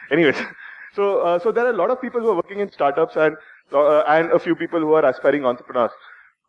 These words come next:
Uh, it is extremely important to build the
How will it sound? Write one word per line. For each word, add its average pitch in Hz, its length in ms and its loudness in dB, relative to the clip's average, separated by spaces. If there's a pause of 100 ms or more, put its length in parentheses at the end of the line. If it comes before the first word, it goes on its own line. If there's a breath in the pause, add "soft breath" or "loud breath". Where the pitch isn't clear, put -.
(180)
Uh, 160 260 2
it 214 100 2
is 269 240 -4
extremely 254 480 -4
important 208 520 0
to 202 100 -10
build 160 260 -2
the 285 160 2